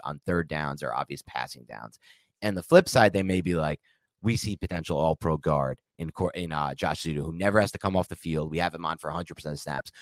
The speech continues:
We see a potential starting corner out of Flott, who never has to come off the field. He's on the field for a hundred percent of the snaps."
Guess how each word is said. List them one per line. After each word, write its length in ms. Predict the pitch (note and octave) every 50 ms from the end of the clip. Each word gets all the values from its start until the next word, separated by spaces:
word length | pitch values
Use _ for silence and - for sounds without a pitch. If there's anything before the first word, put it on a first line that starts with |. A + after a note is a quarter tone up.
| - - -
We 140 | A#2+ C3+
see 160 | B2 - A#2+ A#2
a 60 | G2+
potential 380 | - G2+ G2+ F#2 F2+ - -
starting 460 | D#2+ - - F2+ F2 E2+ E2+ E2 D2+ - _
corner 340 | - - F#2 F2+ E2+ D#2+ - -
out 160 | - D#2 C#2+
of 100 | C#2+ -
Flott, 220 | - D#2+ D2+ B1 - - - - _
who 100 | - E2+
never 240 | D#2+ F2 G2 G#2 A#2
has 140 | A2+ G#2+ -
to 60 | A#2
come 160 | - A2 G#2 G#2
off 80 | G2+
the 80 | - -
field. 340 | - - G2 F#2+ F#2 E2+ -
He's 140 | E2 E2+
on 100 | F2 D#2+
the 60 | D#2+ -
field 240 | - F2+ E2 D#2
for 80 | - D2+
a 40 | C#2+
hundred 240 | E2 E2 D2+ D#2+ D2
percent 240 | - - D2 C#2+
of 40 | -
the 80 | C2+ C2+
snaps." 360 | - - C#2+ B1 A#1+ - -